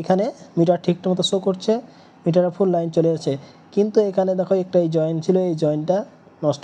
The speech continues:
হয়ে গেছে, জয়েন্টটা কেটে গেছে। তো এটা আমার জয়েন করব। তো বন্ধুরা, ডাইরেক্ট লাইন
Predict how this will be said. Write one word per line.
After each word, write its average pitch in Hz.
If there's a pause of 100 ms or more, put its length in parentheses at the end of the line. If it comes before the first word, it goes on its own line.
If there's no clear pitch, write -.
হয়ে 135
গেছে, 127 (360)
জয়েন্টটা 156
কেটে 147
গেছে। 131 (100)
তো - (120)
এটা 156
আমার 170 (240)
জয়েন 156
করব। 131 (340)
তো -
বন্ধুরা, 165 (100)
ডাইরেক্ট 160
লাইন 185